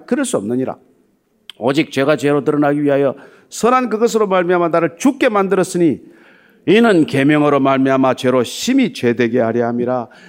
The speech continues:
죄가 심히 죄되게 한 것, 이 율법의 놀라운 능력이죠.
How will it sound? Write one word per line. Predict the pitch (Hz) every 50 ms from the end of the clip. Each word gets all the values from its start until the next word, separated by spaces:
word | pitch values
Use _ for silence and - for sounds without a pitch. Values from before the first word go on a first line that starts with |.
| 165 _ _
죄가 | - 170 190 220 254 277 262
심히 | 220 - - - - - 294 320 302 254 156
죄되게 | - - 156 151 143 160 156 139 156 156
한 | 147 160 170 180
것, | 220 254 254 185 123 - - - _ _ _ _ _ _ _ -
이 | 185 175 160
율법의 | 151 165 160 156 - 160 147 127
놀라운 | 113 104 101 101 104 107 101 101
능력이죠. | 104 110 110 101 98 90 85 - - - -